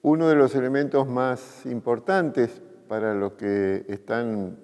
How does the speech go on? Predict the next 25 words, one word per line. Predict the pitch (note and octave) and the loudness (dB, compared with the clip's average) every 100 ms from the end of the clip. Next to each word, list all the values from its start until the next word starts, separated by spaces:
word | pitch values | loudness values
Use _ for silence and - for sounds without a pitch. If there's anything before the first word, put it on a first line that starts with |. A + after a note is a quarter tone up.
| - | -18
escuchando | G#2 G2+ G2 B2 B2 | -14 -12 -6 -4 -2
este, | A#2+ - A2 G2+ - | -4 -4 -4 -4 -4
esta, | G#2 - G2+ F#2+ F2+ F#2 - | -8 -8 -8 -8 -10 -14 -16
este | G#2+ B2 | -12 -8
relato | C3 D3+ D#3 D#3 F3+ D#3 | -4 0 0 2 0 2
es | C3+ - | 0 0
que | - C#3+ D#3 - | -2 0 -2 -2
el | A#2 A2+ | -4 -2
día | B2 B2+ A#2+ | -2 0 0
cinco | A2+ - D3+ C#3 C3 D3+ E3+ - - - - _ | -2 -4 -4 -4 -4 -2 -2 -4 -18 -20 -20 _
Nación | G#2+ A2 A2+ B2+ C3+ C3+ | -10 -8 -4 -2 0 2
habilita | B2 A#2 C#3 C3+ - C#3+ D3+ - - - - _ - | 2 2 2 2 0 -2 -4 -12 -20 -20 -20 _ -8
la | A2+ G#2+ G#2 G2+ - - - - _ _ | -2 2 2 0 -4 -20 -20 -20 _ _
posibilidad | C3 C3+ C#3+ C3 C3 | -2 -2 0 2 2
de | A#2 C3 | 4 4
inscribirse | D#3 D3+ - D#3 D3+ D3+ D3 C#3+ D#3+ D#3 - - - - _ | 2 -2 -2 0 2 0 -2 -4 -4 -4 -8 -20 -20 -20 _
para | A#2 A#2 B2+ C3+ | 4 6 6 4
retornar | A2 A#2 - A2+ B2 C#3 B2 G#2 | 2 -2 0 -2 -2 0 0 0
a | F#2+ F#2+ | -2 -4
personas | G2+ F2+ A#2+ B2+ A#2+ | -6 -6 -6 -4 -6
que | - | -10
están | G2 A#2 A#2 A2 - | -12 -6 -4 -4 -4
en | B2 C#3 C3 | -4 -2 0
vehículos | A2+ B2+ B2+ A#2+ A2 | 0 -2 -2 -2 -2
particulares | A#2+ A#2+ C#3 - C#3+ C3 A#2+ B2+ C#3 | -4 -6 -8 -6 -2 0 0 -2 -6